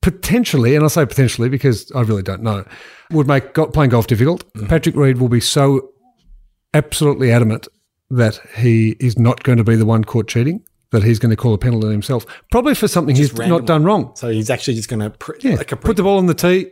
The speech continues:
Speaker 1: a one-stroke penalty just in case anyone's looking. Why? Just
Speaker 2: Just
Speaker 1: because I'm hoping to win it all back. So that's what Patrick Reed will do this week, surrounded by bunkers. He'll go
Speaker 2: Wow.
Speaker 1: to water,
Speaker 2: Wow.
Speaker 1: call himself penalty.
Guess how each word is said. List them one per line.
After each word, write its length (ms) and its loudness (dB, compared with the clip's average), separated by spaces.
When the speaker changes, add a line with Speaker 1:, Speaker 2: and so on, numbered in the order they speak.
Speaker 1:
a 80 0
one-stroke 420 0
penalty 260 2
just 200 -6
in 60 0
case 240 0
anyone's 280 2
looking. 300 -2
Why? 280 2
Just 260 0
Speaker 2:
Just 220 -2
Speaker 1:
because 420 0
I'm 120 4
hoping 380 2
to 340 -2
win 240 2
it 80 2
all 80 2
back. 280 -6
So 180 2
that's 200 2
what 120 0
Patrick 220 0
Reed 140 2
will 60 2
do 100 2
this 220 -2
week, 140 -2
surrounded 240 2
by 100 0
bunkers. 420 -2
He'll 160 2
go 140 0
Speaker 2:
Wow. 40 4
Speaker 1:
to 80 2
water, 420 -2
Speaker 2:
Wow. 80 -20
Speaker 1:
call 140 2
himself 360 0
penalty. 340 0